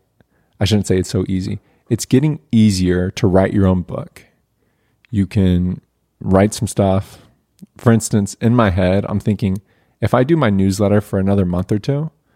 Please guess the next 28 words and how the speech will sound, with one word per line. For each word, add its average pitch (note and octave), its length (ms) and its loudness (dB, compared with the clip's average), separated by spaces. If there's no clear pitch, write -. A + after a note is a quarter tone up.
then G#2+ 220 2
I'll G#2 300 2
have, F#2+ 560 -2
like, - 140 -18
ninety G#2+ 420 4
different G2+ 300 0
editions. B2 640 -4
And G2 360 4
we G2+ 180 0
see G2+ 360 0
big F#2+ 460 2
authors F#2+ 800 -2
like G2 200 -4
Mark G2 340 0
Manson, F#2+ 640 -2
the A2 60 -2
guy F#2+ 180 2
who G2 100 2
wrote F#2+ 220 2
The G2+ 60 0
Subtle G2 320 0
Art F#2 280 0
of F#2 100 -6
Not F2+ 300 -6
Giving F#2+ 280 0
a F2+ 60 0
Beep. F#2+ 380 -2
He A2+ 560 0